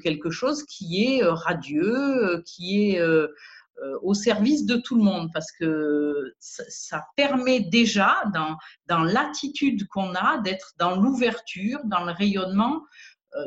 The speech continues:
de communiquer, d'être modélisant pour les autres. Et parce que quand vous avez dix personnes qui sont souriantes,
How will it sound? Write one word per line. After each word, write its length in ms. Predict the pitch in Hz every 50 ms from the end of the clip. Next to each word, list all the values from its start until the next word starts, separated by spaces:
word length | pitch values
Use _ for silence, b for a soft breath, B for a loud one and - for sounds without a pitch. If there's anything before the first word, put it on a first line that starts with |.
| 160 151
de 60 | 180
communiquer, 800 | 196 - - 311 311 294 294 277 269 262 233 - - 180 196 240 247
d'être 320 | 214 214 196 208 - -
modélisant 880 | 180 180 208 247 220 254 254 240 233 220 226 214 202 214 214 233 254 247 -
pour 100 | - 208
les 260 | 196 190 175 170 139 143
autres. 340 | 147 190 208 - - - 269 B B B B B B B _ _
Et 260 | 151 151 151 147 147 151
parce 160 | 160 156 165 -
que 100 | - 160
quand 260 | 160 - 202 196 202
vous 220 | 202 - 202 202 196
avez 260 | 185 180 190 196 196
dix 280 | 160 - 156 226 240
personnes 680 | - 240 220 - - - 233 226 226 214 202 185 165 165
qui 140 | 165 - -
sont 180 | - - 208 202
souriantes, 640 | 202 - - 185 190 190 202 208 233 262 269 -